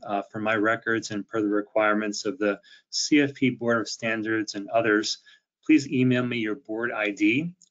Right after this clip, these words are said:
And for C F Ps only, I do need the last four digits of your social security number, um, for my reporting requirements. So please get that to me at your earliest convenience. Everyone will also receive a post-webinar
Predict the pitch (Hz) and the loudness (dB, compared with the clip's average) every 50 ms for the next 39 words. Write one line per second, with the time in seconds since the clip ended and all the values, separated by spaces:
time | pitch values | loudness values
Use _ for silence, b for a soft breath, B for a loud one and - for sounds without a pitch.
0 | _ 117 110 107 - - 98 - - - - 160 160 170 165 160 - - 143 135 | _ -6 -6 -6 -6 -6 -4 -4 -4 0 2 4 4 4 2 0 -2 0 2 2
1 | 123 123 - - - 127 147 135 104 101 95 95 101 107 - _ _ _ _ _ | 2 2 -2 -2 0 2 2 2 2 0 -2 -4 -6 -8 -10 _ _ _ _ _
2 | _ _ 110 104 101 110 120 123 120 117 - - 107 101 104 107 107 104 104 - | _ _ -4 -4 -2 -4 -6 -4 -4 -4 -6 -4 -2 -2 0 0 0 0 -2 -4
3 | - - 123 117 113 - 110 110 101 110 104 - - - 101 101 104 101 - - | -4 -4 -2 -2 -2 -2 -2 -2 -2 -2 -4 -4 -8 -6 0 0 0 2 0 0
4 | - 113 104 - - 110 - - - - 104 - - 117 107 107 104 98 98 98 | -2 -2 -2 -2 -4 -4 -4 -6 -6 -8 -8 -6 -2 0 2 2 2 2 0 0
5 | 98 95 101 101 98 101 101 b b b b b b _ - 101 98 98 98 98 | 0 0 0 0 0 -2 -4 b b b b b b _ -6 -4 -2 -2 -2 -4
6 | 101 101 - _ - 107 101 98 98 101 98 98 101 107 104 104 98 - _ 110 | -8 -14 -12 _ -2 0 2 2 2 2 2 0 -2 -2 -4 -6 -6 -4 _ 0
7 | 104 101 98 98 95 101 - - 101 92 90 92 101 110 117 131 127 - - - | 0 0 0 -2 -4 -6 -6 -2 0 0 0 0 -2 -6 -8 -8 -6 -6 -4 -4
8 | 98 - - 113 104 101 - - 110 104 - - 104 95 - - - 104 101 101 | -6 -6 -4 -4 -4 -4 -4 -4 -4 -4 -2 -2 -4 -4 -2 -4 -6 -2 0 0
9 | 104 104 98 101 101 107 104 101 98 98 95 - - - 95 92 90 95 95 101 | 0 0 -2 -2 -2 0 2 2 2 0 -2 -4 -6 -6 -10 -6 -4 -4 -4 -4
10 | 107 113 127 131 - - - - _ _ B B B B B B B B _ _ | -4 -6 -8 -6 -6 -8 -8 -10 _ _ B B B B B B B B _ _
11 | 131 135 147 139 131 135 131 127 117 117 113 117 113 - - 120 117 107 - - | 2 4 4 4 4 4 4 4 4 4 2 2 2 0 0 -2 -2 -2 0 0
12 | 123 110 107 104 - - - 123 127 123 - - 117 117 113 110 110 104 104 101 | 0 0 0 -2 -4 -6 -4 -2 -2 -2 -2 -4 -2 -2 -2 -2 -2 -2 -2 -2